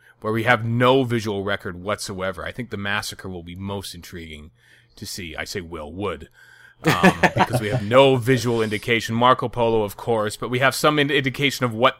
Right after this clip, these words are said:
Speaker 1: what Doctor Who was like at the time.
Speaker 2: Yeah.
Speaker 1: Uh, we've seen this, you know, we've seen the, the costumes and the sets in color from the Radio Times shoot.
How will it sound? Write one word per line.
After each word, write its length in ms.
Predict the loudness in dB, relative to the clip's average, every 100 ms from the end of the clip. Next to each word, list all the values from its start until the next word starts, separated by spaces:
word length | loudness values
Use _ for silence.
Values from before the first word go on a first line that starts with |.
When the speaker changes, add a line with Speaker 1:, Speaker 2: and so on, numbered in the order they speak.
| _
Speaker 1:
what 380 | -4 2 2 4
Doctor 360 | 2 2 -2
Who 120 | -2 0
was 220 | 0 0
like 200 | 0 -2 -4
at 200 | -4 -4
the 80 |
time. 480 | -8 -4 -2 0 0
Speaker 2:
Yeah. 220 | -2 -4 -10 -20 -20 -20 _
Speaker 1:
Uh, 340 | 0 2 2 0 -4
we've 220 | -2 -2
seen 280 | -2 -2 0
this, 240 | -2 -4 -4
you 80 | 0
know, 220 | 2 0
we've 240 | -4 -6
seen 220 | -4 -2
the, 160 | -2 -4 -8 _
the 200 | -4 -4 -6
costumes 500 | -2 -2 -2 -4 -6
and 60 | -6
the 60 |
sets 300 | -6 -6 -6
in 120 | -10 -8
color 300 | -4 -4 -4
from 140 | -4
the 60 | -4
Radio 240 | -4 -6
Times 340 | -6 -6 -6 -8
shoot. 320 | -10 -12